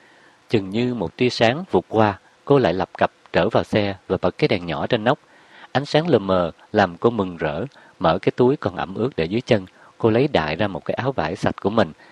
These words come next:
và tìm cách xé ra để băng bó lại đầu Văn. Máu của anh ra khá nhiều nên cô không biết bên ngoài đầu anh còn bị thương chỗ nào không.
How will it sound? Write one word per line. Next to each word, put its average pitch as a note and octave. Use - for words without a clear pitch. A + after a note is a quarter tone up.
và F2
tìm D#2
cách -
xé A#2
ra G2
để F2
băng F#2
bó F2
lại E2+
đầu D#2+
Văn. E2+
Máu A2+
của -
anh F#2+
ra F#2+
khá G#2
nhiều G#2+
nên G#2+
cô G#2
không G2
biết A2+
bên A#2
ngoài F#2+
đầu F2
anh G#2
còn E2
bị E2
thương G#2+
chỗ F2+
nào G2+
không. G2+